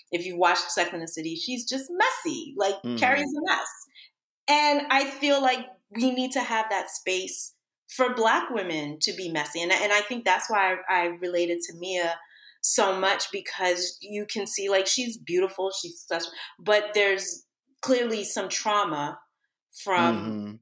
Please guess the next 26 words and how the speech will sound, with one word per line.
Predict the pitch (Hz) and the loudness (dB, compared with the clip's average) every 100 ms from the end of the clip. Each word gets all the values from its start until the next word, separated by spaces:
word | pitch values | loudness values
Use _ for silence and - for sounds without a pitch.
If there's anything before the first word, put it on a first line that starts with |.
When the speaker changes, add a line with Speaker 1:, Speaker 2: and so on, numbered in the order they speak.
| _ - 202 | _ -2 2
Speaker 1:
her | |
Speaker 2:
Right. | - - | 2 2
Speaker 1:
parents, | 233 214 175 170 - - | 4 4 2 -2 -10 0
right? | 175 170 | 2 2
They, | 170 165 - | 0 0 0
they | 170 170 | 0 2
had | 185 175 | 2 2
her, | 175 | 0
they | 165 | 0
got | 165 156 | 0 0
divorced, | 156 170 170 170 | -2 0 0 -2
and | 160 | -6
they | 160 | -2
had | 156 | -2
a | 151 143 | -2 -2
very | 156 156 160 | 0 0 -2
contentious | - 175 170 165 156 - | -8 -8 -8 -6 -6 -6
divorce | 156 151 156 156 - - - | -4 -2 0 -2 -6 -12 -4
and | 170 170 | -2 0
a | |
very | 175 175 170 | 4 4 4
contentious | 175 170 165 160 156 156 | -2 -4 -4 -4 -6 -4
relationship | 156 151 - 165 151 | -2 0 0 -2 -4
in | 160 | -2
raising | 165 196 220 180 170 | 2 2 0 -4 -4
her. | 165 156 | -4 -4